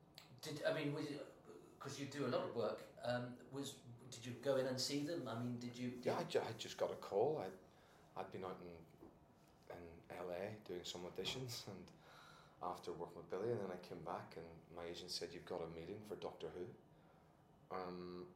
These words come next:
Speaker 2: and I went in, did an audition, and, uh, got the part. Uh, that was it. Um, the character was written as Irish. Um, that narrows it down, obviously,
Speaker 1: <laughs>
Speaker 2: f-, for me. Not to say that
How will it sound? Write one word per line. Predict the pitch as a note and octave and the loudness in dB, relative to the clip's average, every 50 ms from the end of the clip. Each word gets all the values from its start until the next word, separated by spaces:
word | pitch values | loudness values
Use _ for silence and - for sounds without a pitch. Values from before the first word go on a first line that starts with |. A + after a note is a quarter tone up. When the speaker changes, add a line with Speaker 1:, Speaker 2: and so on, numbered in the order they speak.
| - - - - - - - - - F#2 | -18 -20 -20 -20 -20 -20 -18 -10 -6 -4
Speaker 2:
and | F#2 F#2 | -2 0
I | F#2 F#2+ F#2 | 0 0 0
went | G2 F#2 F#2 - | 0 -2 0 2
in, | F2 F2+ G#2 G2+ - | 2 2 2 0 0
did | G#2 G2 F#2+ | -2 0 0
an | G2 | 2
audition, | F#2+ E2+ - F#2+ F2+ - - C3 B2+ | 0 0 0 0 0 0 0 0 0
and, | B2+ A2+ E2 F2 F#2+ F#2+ F#2+ F#2+ G2 | -2 -2 -2 -4 -4 -4 -4 -2 0
uh, | F#2+ F#2+ F#2+ F#2+ F#2+ - - - - - - - - - - - - - - - - - - - - - | 0 0 0 0 -2 -6 -10 -18 -20 -20 -20 -20 -20 -20 -20 -20 -20 -20 -20 -20 -20 -20 -20 -18 -6 0
got | - G2 F#2+ - | 2 2 2 0
the | - - - | -4 -6 -4
part. | B2 C3+ - - - - - - - | -4 -4 -4 -6 -12 -16 -18 -12 -10
Uh, | - - - A2 A2 A2 | -8 -6 -4 -2 -2 0
that | A#2+ C3 A2+ G#2+ | 0 -2 -2 -2
was | F#2+ F2+ | -4 -2
it. | G2 A#2+ C#3 - - - - - - - - - - - - - - | -2 -4 -4 -6 -12 -18 -20 -20 -20 -20 -20 -20 -20 -20 -20 -18 -14
Um, | G2+ G2 F#2+ F#2+ F#2 F#2 F#2 F#2 F#2 - - - - - - - - - - - - - - - - - - - - - F2 | -10 -8 -8 -8 -10 -10 -14 -16 -18 -18 -20 -20 -20 -20 -20 -20 -20 -20 -20 -20 -20 -20 -20 -20 -20 -20 -20 -20 -16 -12 -10
the | F2+ | -8
character | F2+ - G#2 F#2+ F#2 F2+ - F2 | -8 -6 -6 -6 -6 -4 -6 -6
was | D#2+ D#2+ D#2+ | -6 -6 -4
written | E2 E2+ E2 E2+ G2+ F#2 | -4 -4 -4 -2 -4 -4
as | E2+ | -2
Irish. | E2 D#2 E2 E2+ F#2+ G2+ - - - - - - - - - - - - - - - - - - - - F2 | 0 0 0 0 0 0 -2 -4 -6 -8 -12 -20 -20 -20 -20 -20 -20 -20 -20 -20 -20 -20 -20 -20 -16 -12 -8
Um, | F2 F2 E2+ E2 E2 E2 E2+ E2+ E2+ - - - - - | -8 -6 -4 -4 -4 -4 -6 -8 -8 -10 -12 -16 -10 -2
that | F2+ - - F2+ | -2 -2 -2 -2
narrows | F2 E2 E2 E2+ E2+ E2+ E2+ | -4 -4 -2 -2 -2 -4 -4
it | D#2+ - | -4 -4
down, | F2 E2 D#2+ E2 F2+ - - - - - - | -2 -2 -2 -4 -6 -8 -14 -20 -20 -16 -12
obviously, | F#2 F2+ E2+ - - - G2 G2 - - A#2+ A#2+ | -12 -10 -8 -8 -6 -6 -6 -6 -4 -6 -8 -8
Speaker 1:
<laughs> | - A#2+ - - | -6 -6 -4 -4
Speaker 2:
f-, | - - | -4 -4
for | - - G#2 | 0 0 0
me. | F#2+ F#2+ F#2 G2 A2+ | 2 2 0 4 6
Not | B2 B2 A#2+ | 8 8 6
to | - | 4
say | - - F#2 F2 | 4 4 4 6
that | E2+ F2+ F2+ F2+ | 6 4 2 2